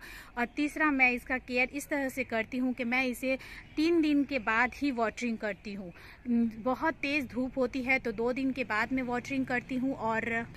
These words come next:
minimum सी सनलाइट होती है या फिर बादल जैसा मौसम होता है या बारिश हो रही होती है तो मैं इसमें उसी हिसाब से, अम, मौसम के according ही इसमें watering करती हूँ। और कुछ हद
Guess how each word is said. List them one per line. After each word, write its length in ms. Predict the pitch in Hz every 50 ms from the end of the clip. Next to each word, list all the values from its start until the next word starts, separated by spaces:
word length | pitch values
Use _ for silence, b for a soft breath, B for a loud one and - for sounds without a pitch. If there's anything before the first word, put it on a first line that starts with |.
| B B
minimum 360 | 262 302 320 349 349 349 339 320
सी 160 | - 320 294
सनलाइट 520 | 240 - 262 240 247 247 247 254 262 233 269
होती 240 | 262 233 - 254
है 160 | 247 262 240 240
या 220 | 240 247 247 254
फिर 180 | 254 262 277 254
बादल 340 | 220 240 214 214 233 262 262
जैसा 280 | 240 247 233 - 254
मौसम 340 | 233 226 220 214 - 254 247
होता 240 | 240 240 240 - 240
है 180 | 240 247 240 240
या 140 | 247 254 240
बारिश 380 | 202 220 208 214 277 269 - 269
हो 80 | 254
रही 180 | 240 247 247 247
होती 260 | 254 240 233 - 240
है 120 | 247 254 262
तो 140 | - 277
मैं 220 | 247 240 247 247 240
इसमें 320 | 240 233 - - 247 262 262 B B B B B B
उसी 240 | - 294 285 - 359
हिसाब 380 | 339 320 254 - 262 247 247 240
से, 200 | - - 262 247
अम, 460 | 247 233 214 233 240 240 240 233 233 233 233 233 226 233
मौसम 420 | 233 240 247 254 - 302 294 285
के 100 | 262 285
according 540 | 247 220 - 233 220 226 226 220 262 269 240
ही 160 | 233 277 269
इसमें 220 | 240 226 254 247 247
watering 480 | 220 214 202 196 196 - 240 240 233
करती 300 | - 240 226 220 - 269
हूँ। 220 | 262 269 269 269 262
और 120 | 233 226 233 - -
कुछ 200 | 311 294 - -
हद 100 | 381 370